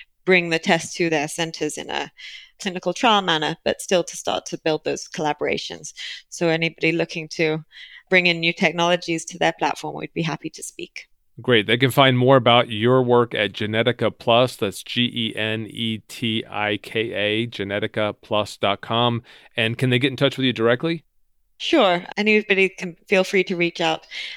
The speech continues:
Speaker 1: at talia at genetica plus dot com. We'd be happy to hear from you.
Speaker 2: Well, we'll make sure that we keep that email address just here on the audio program. We won't include that link on any of the show notes just 'cause we don't want you to end up getting spammed by a bunch of people. But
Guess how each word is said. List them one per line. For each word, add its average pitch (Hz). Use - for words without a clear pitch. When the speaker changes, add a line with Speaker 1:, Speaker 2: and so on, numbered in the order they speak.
Speaker 1:
at 156
talia 180
at 127
genetica -
plus 156
dot -
com. -
We'd 165
be 143
happy 170
to 170
hear 151
from 151
you. 147
Speaker 2:
Well, 110
we'll 110
make 120
sure 131
that 113
we 110
keep -
that 104
email 107
address 98
just -
here 107
on 98
the 90
audio 101
program. 98
We 95
won't 101
include 107
that 95
link 98
on 95
any 95
of 92
the 92
show 98
notes 95
just -
'cause 92
we 95
don't 92
want 92
you 90
to 92
end 92
up -
getting 92
spammed 95
by 95
a -
bunch 98
of 98
people. 101
But 98